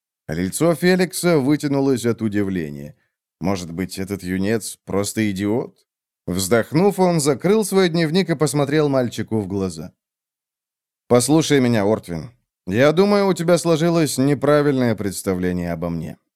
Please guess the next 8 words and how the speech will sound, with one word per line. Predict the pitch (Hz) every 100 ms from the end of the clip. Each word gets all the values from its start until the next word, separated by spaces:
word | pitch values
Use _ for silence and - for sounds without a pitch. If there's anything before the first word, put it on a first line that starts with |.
| _ _ -
У | 87
меня | 98 120
было | 131 139 135
много | 120 117 127 175 147
захватывающих | 117 107 120 131 120 110 110 110 -
приключений, | 113 95 110 95 160 156 85 73
это | 87 90
правда. | 80 - 165 113 78